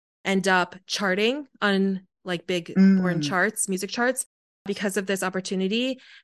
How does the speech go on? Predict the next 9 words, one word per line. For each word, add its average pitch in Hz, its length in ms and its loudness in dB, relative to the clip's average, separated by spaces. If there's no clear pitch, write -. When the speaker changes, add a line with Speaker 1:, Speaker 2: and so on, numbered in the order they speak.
Speaker 1:
And 208 560 2
for 240 140 4
sure, 233 340 4
it 220 160 4
must 196 240 0
drive 180 280 0
sales 196 640 0
because 180 600 -2
you're, 170 360 -4